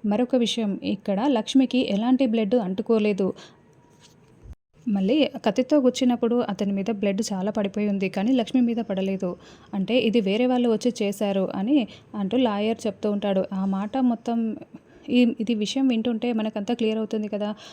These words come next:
పని మనిషి వచ్చి, ఇంట్లో వాళ్ళందరూ వచ్చి లేపే వరకు లక్ష్మి లేవలేదు. అంటే, అందరితో పాటే తను కూడా చూసింది హత్య జరిగిందని, అన్-,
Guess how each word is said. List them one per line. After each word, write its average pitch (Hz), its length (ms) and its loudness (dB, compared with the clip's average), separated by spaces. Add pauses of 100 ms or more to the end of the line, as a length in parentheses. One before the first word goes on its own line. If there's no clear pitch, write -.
(180)
పని 190 240 -2
మనిషి 220 300 -2
వచ్చి, 214 240 -2
ఇంట్లో 214 300 -2
వాళ్ళందరూ 240 400 2
వచ్చి 233 180 0
లేపే 214 300 0
వరకు 214 360 -2
లక్ష్మి 233 360 0
లేవలేదు. 214 640 2
అంటే, 196 260 -2
అందరితో 240 420 0
పాటే 262 300 0
తను 208 240 -4
కూడా 233 180 -2
చూసింది 226 420 0
హత్య 190 280 -2
జరిగిందని, 202 580 0
అన్-, 185 200 -4